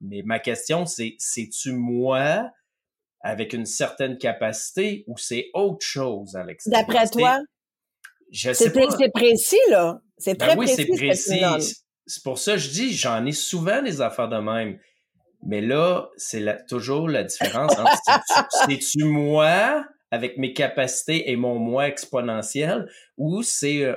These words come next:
Speaker 1: un guide, euh, ou peu importe à l'extérieur. C'est là où je suis, puis on en a parlé au début de l'entrevue, où je suis très, euh, Thomas, où je questionne constamment, où je remets en question, tu sais, puis on a Geneviève qu'on connaît, où j'ai dit, « Est-ce que tu valides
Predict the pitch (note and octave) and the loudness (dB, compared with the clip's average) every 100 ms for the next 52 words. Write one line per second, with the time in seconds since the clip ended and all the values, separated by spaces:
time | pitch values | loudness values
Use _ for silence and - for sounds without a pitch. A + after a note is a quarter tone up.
0 | - A2 G#2+ G#2 A2 B2 B2+ D#3+ F#3+ E3 | -6 -6 -6 -8 -4 0 0 -2 -4 -4
1 | A2+ G2+ G2 G2+ A2 G#2+ - B2+ G#2+ C#3 | -2 -2 -2 -6 -8 -10 -4 -2 -2 -4
2 | C3+ G#2+ G#2 A2+ A2 A2+ - C#3+ C#3+ E3+ | -2 -4 -4 -4 -2 -2 -2 0 0 0
3 | A#3 E3 - - C3 C#3+ E3 F#3 - _ | 0 -2 -4 -4 -2 0 -2 -4 -10 _
4 | _ _ - _ _ - G#2 F#2+ F#2+ F2 | _ _ -20 _ _ -14 -6 -2 0 -2
5 | F2+ F#2+ G#2 G#2+ G2 A2+ A#2 G2+ F#2+ G#2 | -2 -2 -2 -2 -4 -4 -2 -2 -2 -4
6 | C3 F#3 B2 - - A2 - A#2+ C#3+ D3+ | -2 -4 -4 -4 -6 -8 -8 -2 0 2
7 | D3+ G#2+ F#2 F2 - _ _ _ - B2+ | 2 2 -2 -6 -12 _ _ _ -2 0
8 | A#2+ A#2+ A2 - - A2+ - - F3 D#3 | 0 -2 -4 -6 -10 -6 -6 -2 -2 -2
9 | - - E3 D#3+ C#3 - - A2+ - - | -4 0 2 4 0 -4 -4 -4 -2 -2
10 | A2+ A2 F#2+ G2+ A#2 A#2 C#3+ D3 D3+ C3+ | -2 -2 -4 -6 -4 0 2 2 0 0
11 | C3 B2+ - C#3+ C#3+ A2 F2 - A#2+ B2+ | -4 -6 -4 -2 0 -2 -6 -8 -6 -6
12 | G#2 F#2+ G#2 G2+ G#2 G2 C#3 C#3 G#2+ G#2 | -4 -4 -4 -4 -4 0 -2 0 -6 -4
13 | G2+ G3 B2+ G#2 G2 A#2+ C#3 G#2+ - G#2+ | -4 -2 -4 -6 -6 -4 -4 -4 -6 -6
14 | - G2+ A2+ B2+ G#3+ D#3+ F#2 | -6 -4 -2 0 -2 -4 -8